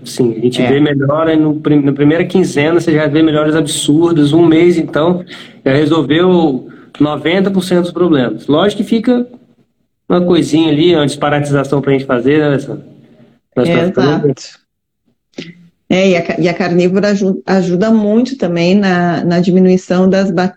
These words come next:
Speaker 2: das bactérias gram-negativas, né? Ah, que a gente tem, normalmente tem uma desbiose maior quando a gente consome muito açúcar,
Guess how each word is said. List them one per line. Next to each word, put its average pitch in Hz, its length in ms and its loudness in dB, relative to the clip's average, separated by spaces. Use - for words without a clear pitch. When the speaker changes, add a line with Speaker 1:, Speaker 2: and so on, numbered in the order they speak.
Speaker 2:
das 170 440 0
bactérias 175 640 0
gram-negativas, 180 1200 0
né? 160 300 0
Ah, 160 280 2
que 165 200 -4
a 170 80 2
gente 165 400 0
tem, 185 460 2
normalmente 170 600 0
tem 175 140 0
uma 180 140 2
desbiose 170 600 0
maior 165 460 0
quando 180 160 2
a 180 40 4
gente 175 180 0
consome 175 380 0
muito 185 300 4
açúcar, 202 580 -2